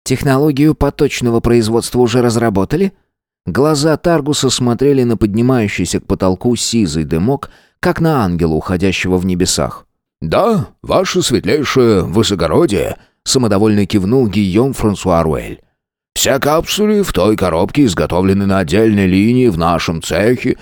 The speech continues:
где трудятся обычные рабочие. Мой брат Иллер Марен только следит за процессом".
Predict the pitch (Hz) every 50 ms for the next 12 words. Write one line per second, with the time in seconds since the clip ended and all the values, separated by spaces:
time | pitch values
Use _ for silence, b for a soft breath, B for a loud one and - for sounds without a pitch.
0 | B B B 82 95 120 131 - - 156 185 175 170 160 - - 160 156 147 185
1 | 214 - - - 214 220 214 202 202 190 202 214 202 - - 76 64 58 - -
2 | B B B B - 92 113 110 104 101 104 113 110 92 80 - - 95 101 104
3 | 101 95 92 85 69 64 64 76 85 92 104 101 98 101 104 104 90 - - 101
4 | 123 165 175 180 185 180 - - 180 170 - - 131 127 127 104 - 87 120 135
5 | - 110 131 113 - 95 82 - - - 55 55 - - 52 50 - -